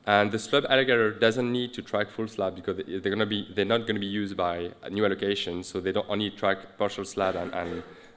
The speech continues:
um, main slab. Uh, but basically, from an exploitation point of view, it's very useful to be able to track full slab because usually we spray objects, we want an object, uh, between other objects, and then it, bec-, it becomes full because that's, we want to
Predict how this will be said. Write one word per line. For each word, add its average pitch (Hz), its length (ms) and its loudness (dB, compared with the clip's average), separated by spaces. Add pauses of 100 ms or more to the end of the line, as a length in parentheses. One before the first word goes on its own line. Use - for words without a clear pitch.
um, 82 400 -6
main 95 200 2
slab. 101 400 2 (400)
Uh, 95 120 2
but 101 140 2
basically, 123 720 0
from 110 160 2
an 113 40 6
exploitation 113 440 -2
point 117 160 -2
of 113 60 -2
view, 104 80 -2
it's 95 100 -6
very 107 180 4
useful 110 340 -2
to 95 100 -8
be 101 60 2
able 98 160 2
to 98 100 -10
track 101 280 -4
full 117 200 -4
slab 120 320 0
because 104 180 -4
usually 110 320 -2
we 98 100 -2
spray 110 300 2
objects, 113 520 2 (360)
we 104 140 0
want 104 260 2
an 101 120 4
object, 104 600 0 (320)
uh, 90 240 -2
between 101 320 -2
other 101 200 4
objects, 110 640 2
and 101 160 0
then 110 140 4
it, 107 100 0
bec-, 104 240 0
it 101 100 -8
becomes 101 360 0
full 120 280 2
because 90 280 -4
that's, - 460 -4
we 98 80 -4
want 101 200 0
to 92 400 -6